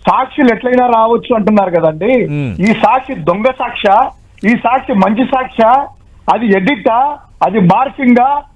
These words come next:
Speaker 1: అనేది ఎవరు ధృవీకరించాలి?
Speaker 2: Hmm.
Speaker 1: ఈసీ కదా.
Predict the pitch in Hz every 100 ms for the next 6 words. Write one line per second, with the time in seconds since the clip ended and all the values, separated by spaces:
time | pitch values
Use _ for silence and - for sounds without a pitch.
0 | - 180 247 220 175 226 208 233 240 233
1 | 233 214 240 233 247 - 131 131 180 190
2 | 240 208 202 247 247